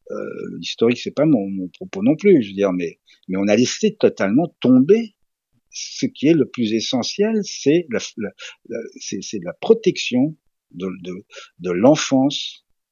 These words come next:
dès le plus jeune âge, par l'éducation d'abord, et puis ensuite par la culture. Nous sommes dans une société qui explose,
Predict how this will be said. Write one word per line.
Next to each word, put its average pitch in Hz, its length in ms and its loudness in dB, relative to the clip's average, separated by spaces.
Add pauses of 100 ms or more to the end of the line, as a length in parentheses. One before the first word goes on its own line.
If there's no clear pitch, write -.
(280)
dès 131 420 2
le 120 200 -2
plus 117 220 -6
jeune 92 220 -4
âge, 110 400 -4
par 104 120 -2
l'éducation 185 480 2
d'abord, 120 380 2
et 95 60 -16
puis 120 140 -10
ensuite 165 240 -10
par 113 100 -8
la 95 100 -6
culture. - 340 -20 (1080)
Nous 143 100 4
sommes 190 200 6
dans 143 140 8
une 117 140 0
société 143 540 0
qui 98 260 -8
explose, 147 680 0